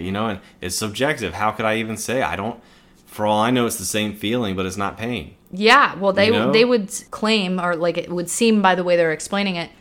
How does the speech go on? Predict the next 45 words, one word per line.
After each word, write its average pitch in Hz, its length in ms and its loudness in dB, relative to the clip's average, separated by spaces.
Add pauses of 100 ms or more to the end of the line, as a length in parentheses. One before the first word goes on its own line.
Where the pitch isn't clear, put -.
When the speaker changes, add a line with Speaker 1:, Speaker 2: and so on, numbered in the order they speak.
(280)
Speaker 2:
that, 170 420 2 (640)
you 185 140 -4
know, 175 140 0
even 190 280 -6
I 196 300 4
could 156 540 -2 (680)
make 175 300 -4
it 165 120 -2
not 160 240 -2 (140)
feel 170 240 -4
painful 208 460 -2
to 170 120 -8
me 156 160 -4
Speaker 1:
Right. 170 120 -4
Speaker 2:
if 170 120 -2
I 165 120 2
quit 165 260 -2
feeling 156 320 -8
anxious 175 400 -6
about - 240 -8
it. - 120 -10
Speaker 1:
Right, 78 380 -8
or 73 140 -8
if 71 140 -12
I 73 80 -10
felt 71 220 -12
more 78 200 -8
anxious, 76 420 -14
it's - 140 -14
painful. - 540 -16
Speaker 2:
Yeah, 214 180 4
Speaker 1:
I 170 160 0
don't 202 100 -2
Speaker 2:
and 196 100 -8
Speaker 1:
know. - 80 -10
Speaker 2:
there 208 100 0
were, 170 260 0
like, 196 320 -2
other 254 180 4
things 214 260 -2
that 202 140 -6
kinda 202 280 -2
went 220 180 -2
into 220 360 0
it 220 220 -2